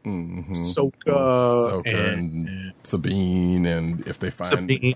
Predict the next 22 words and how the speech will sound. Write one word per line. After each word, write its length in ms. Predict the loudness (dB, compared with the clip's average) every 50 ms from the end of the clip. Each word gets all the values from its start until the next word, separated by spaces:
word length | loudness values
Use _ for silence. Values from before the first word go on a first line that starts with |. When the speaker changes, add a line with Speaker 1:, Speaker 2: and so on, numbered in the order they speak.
| 0 0
Speaker 1:
yeah, 400 | 0 0 2 2 2 2 2 0 -2 -4
if, 200 | -8 -10 -8 -2 0
Speaker 2:
right, 160 | 0 0 2
Speaker 1:
and 0 | 2 0
or 60 | 0
when 60 | 0
they 160 | 0 -2 -2 0
Speaker 2:
Sabine 240 | 0 0 0 0
and 80 | 0 -2
Speaker 1:
find 80 | -2 -2
Speaker 2:
Hera 600 | 0 0 2 2 2 2 2 2 2 2 2 2
Speaker 1:
Ezra. 100 | 0 -2
Speaker 2:
and 100 | -4 -6 -6
whoever 380 | -4 0 0 0 0 0 0
else 240 | 2 2 0 0 -2 -4
is 120 | -8 -6
in 120 | -8 -8 -8
Ahsoka 600 | -8 -4 0 0 0 0 2 2 2 2 2 0 -2
Speaker 1:
Right. 480 | -4 -4 -2 -2 0 0 0 0 0 2
Speaker 2:
band 320 | 4 4 4 4 2 0 -4
together 580 | -6 -2 2 2 4 6 6 6 6 6 6 4
to, 280 | 2 2 0 0 0